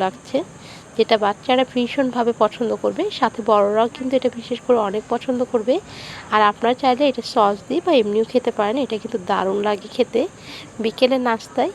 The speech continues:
এরকম একটি রেসিপি হলে কিন্তু আমার মনে হয় আপনাদের কাছে আর কিছু লাগবে না। এমনকি বাচ্চাদের টিফিনেও যদি আপনারা দিয়ে দেন, ওরাও কিন্তু এটা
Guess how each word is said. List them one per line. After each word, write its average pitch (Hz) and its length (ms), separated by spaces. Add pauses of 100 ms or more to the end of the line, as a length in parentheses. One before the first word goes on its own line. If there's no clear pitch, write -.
এরকম 233 300
একটি 220 220
রেসিপি - 420
হলে 240 140 (100)
কিন্তু 226 220 (280)
আমার 214 260
মনে 208 220
হয় 294 140 (180)
আপনাদের 220 400
কাছে 208 240 (200)
আর 202 160
কিছু - 200 (100)
লাগবে 175 320
না। - 60 (920)
এমনকি 269 300 (120)
বাচ্চাদের 247 400
টিফিনেও 254 400 (100)
যদি 240 160 (100)
আপনারা 226 320
দিয়ে 208 160
দেন, 262 120 (260)
ওরাও 226 260
কিন্তু 254 200
এটা 277 120